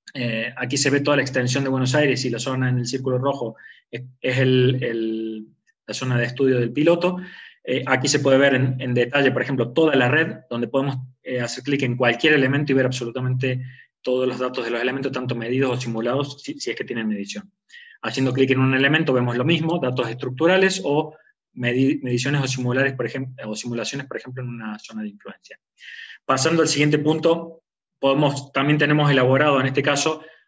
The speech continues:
una herramienta de caudal mínimo nocturno con una serie de alertas y alarmas. Aquí se ve, por ejemplo, una determinada D M A,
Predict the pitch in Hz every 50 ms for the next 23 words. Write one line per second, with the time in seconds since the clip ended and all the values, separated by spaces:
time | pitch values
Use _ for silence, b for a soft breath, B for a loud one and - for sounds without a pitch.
0 | B - 135 139 135 135 131 135 147 147 147 135 123 123 120 123 131 131 143 135
1 | 139 135 131 131 135 131 - 160 170 165 175 185 196 196 - - 123 131 127 127
2 | - 135 127 127 123 127 135 139 135 131 131 123 127 131 139 151 160 170 175 -
3 | - - - - - - 120 123 123 127 123 - - 117 107 113 117 120 113 110
4 | 110 107 107 - 113 113 110 113 120 123 123 120 117 117 120 123 139 151 165 170
5 | 165 B